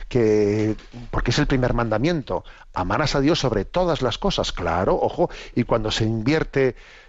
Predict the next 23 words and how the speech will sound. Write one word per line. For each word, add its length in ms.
eh, 400
se 180
invierte 460
la, 260
la 120
jerarquía 420
de 80
valores, 400
eso 200
ha 20
sido 240
un 100
drama. 360
Es 220
difícil 640
tener, 440
¿eh?, 220
acumular 800
bienes, 720
es 180
difícil 600
ser 400
rico 680